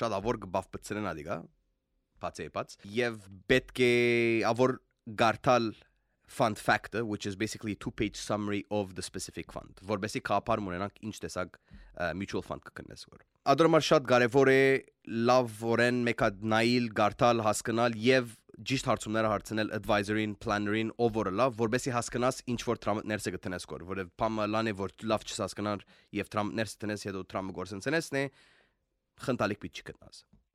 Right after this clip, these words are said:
Հիմա գուքանք մյուս նյութին, which is the G I Cs. What it stands for is the Guaranteed Investment Certificate, in English կամ C P G un certificat de placement garanti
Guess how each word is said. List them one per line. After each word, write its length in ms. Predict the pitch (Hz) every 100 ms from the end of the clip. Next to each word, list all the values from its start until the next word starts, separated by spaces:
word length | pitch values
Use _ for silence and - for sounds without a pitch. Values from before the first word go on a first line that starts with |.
| _
Հիմա 220 | 160 214 185
գուքանք 420 | 151 123 180 - - _ _ -
մյուս 180 | 143 156 127
նյութին, 320 | 113 135 160 165 -
which 180 | 117
is 140 | 120 104
the 80 | 101
G 160 | 107
I 80 | 107
Cs. 420 | 87 78 65 - 101
What 160 | 113
it 80 | 127
stands 300 | - 123 127
for 160 | - 107
is 160 | 92 85
the 220 | 92 87
Guaranteed 560 | 98 127 120 120 117
Investment 520 | - 107 104 104 104 90
Certificate, 680 | 101 131 - 143 139 - -
in 140 | 117
English 280 | 143 143 123
կամ 160 | 120 117
C 220 | - 127
P 160 | 123 107
G 120 | 120
un 100 | 107
certificat 400 | - 98 - 120
de 80 | -
placement 320 | 98 113 104
garanti 460 | 98 95 - 110